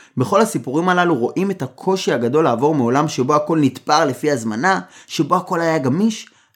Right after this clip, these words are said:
לעולם שנוהג כמנהגו של עולם. אפשר ללכת שלושה ימים בכוחה של קריעת ים סוף, אבל יש שלב שבו זה פשוט כבר לא הולך יותר. וכאשר חוזרים מן המציאות של הנס,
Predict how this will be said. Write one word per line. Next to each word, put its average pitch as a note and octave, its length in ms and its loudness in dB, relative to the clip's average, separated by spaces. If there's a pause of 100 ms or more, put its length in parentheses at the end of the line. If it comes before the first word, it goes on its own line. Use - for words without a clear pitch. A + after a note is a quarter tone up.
לעולם F3 360 2
שנוהג A3+ 380 0
כמנהגו F3 440 0
של F#3+ 160 -2
עולם. D#3+ 260 0 (1040)
אפשר D#3+ 220 0
ללכת D3+ 360 0
שלושה B2+ 340 -2
ימים D#3 200 0
בכוחה C#3 360 -4
של C3 160 -4
קריעת B2 280 -4
ים B2 180 -2
סוף, A2 320 -10 (480)
אבל A#2 180 0
יש F3+ 260 -2
שלב C#3+ 300 0 (380)
שבו C3 320 -2
זה G#3 100 -2
פשוט - 540 -8
כבר C#3+ 180 0
לא F3 80 2
הולך F#3 280 2
יותר. B2 220 -6 (880)
וכאשר B2 340 -2
חוזרים D3 360 0
מן A#3 100 2
המציאות E3+ 380 0
של F3 160 -2
הנס, D#3 440 -2